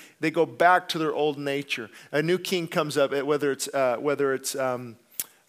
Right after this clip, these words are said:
uh, some of the good kings, Josiah and different kings that would bring the children of Israel back to God. Then they would slip back, backsliding.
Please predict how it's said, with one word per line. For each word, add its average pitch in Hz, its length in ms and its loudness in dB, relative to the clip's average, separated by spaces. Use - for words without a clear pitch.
uh, 117 300 -2
some 165 180 -4
of 151 60 -4
the 151 80 0
good 175 340 2
kings, 120 420 -8
Josiah 151 680 2
and 135 100 -10
different 156 240 -6
kings 156 160 -6
that 147 60 -4
would 127 140 -8
bring 175 300 -2
the 165 60 -2
children 156 480 -2
of 131 220 -6
Israel 143 300 -2
back 151 260 2
to - 60 -10
God. 139 160 2
Then 147 120 0
they 156 120 0
would 131 100 -8
slip - 320 0
back, 131 320 0
backsliding. 127 760 0